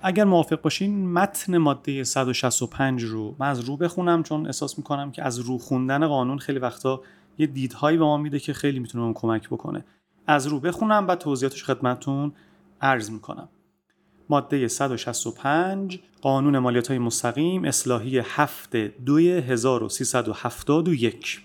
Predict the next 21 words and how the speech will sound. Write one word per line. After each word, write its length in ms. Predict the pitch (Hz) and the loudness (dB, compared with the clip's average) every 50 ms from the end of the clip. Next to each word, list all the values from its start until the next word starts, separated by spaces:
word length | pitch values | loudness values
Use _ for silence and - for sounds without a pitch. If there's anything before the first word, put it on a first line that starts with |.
| _ _ _ _ _ _ _ _ _ _ - | _ _ _ _ _ _ _ _ _ _ -6
یعنی 140 | 117 117 131 | -4 -4 -2
آخرین 460 | - 127 120 - - 123 123 123 123 | 0 -2 -2 0 0 -2 -2 0 -2
اصلاحی 400 | 127 - - - 120 117 135 180 | -4 -4 -4 -2 -2 -2 0 0
این 160 | 214 214 202 202 | 0 0 0 0
ماده 460 | 196 190 190 190 185 180 180 180 180 | 0 0 0 0 -2 -2 -2 -4 -2
برای 200 | 151 139 123 123 | -2 0 0 0
این 100 | 117 113 | 0 -4
تاریخه. 400 | 117 117 127 131 127 - - - - _ _ _ _ _ - | -4 -6 -8 -6 -8 -10 -10 -12 -14 _ _ _ _ _ -4
میگه: 340 | - 160 160 190 214 233 226 226 - - _ - | 0 2 4 4 4 4 2 -2 -8 -20 _ 0
«در 220 | - 156 151 156 156 | 2 2 2 4 2
مواردی 580 | 156 156 151 147 151 151 151 170 185 185 214 | 2 2 2 2 2 0 0 0 -2 -4 -4
که 140 | - - 202 | -4 -4 -2
بر 200 | 175 170 156 143 | 0 0 0 0
اثر 400 | - 143 135 - - - 156 160 | -2 -4 -6 -6 -4 -4 -2 -4
حوادث 800 | 175 147 - 147 135 123 127 123 123 117 127 156 156 - - - | -4 -4 -2 -4 0 0 2 0 0 2 0 0 0 0 -2 -2
و 60 | 156 | -2
سوانح 640 | 143 - - 127 117 110 113 110 107 110 107 101 - - - _ _ _ _ - | -2 0 0 0 0 2 2 0 2 0 -2 -2 -4 -12 -20 _ _ _ _ -2
از 200 | - 135 127 - | -2 0 0 0
قبیل 440 | - 131 127 120 127 120 117 117 113 - - _ _ _ _ _ _ _ _ _ - | 0 0 -2 -2 -2 -8 -8 -8 -10 -12 -14 _ _ _ _ _ _ _ _ _ -6
زلزله، 840 | 123 120 123 117 110 107 113 110 107 117 117 120 127 135 135 - _ _ _ | 0 0 2 2 2 2 0 0 0 0 -2 -2 -4 -6 -10 -14 _ _ _
سیل، 680 | - - - - - 123 123 123 123 127 131 135 139 143 | -6 -4 -2 0 2 4 4 4 4 2 2 -2 -4 -6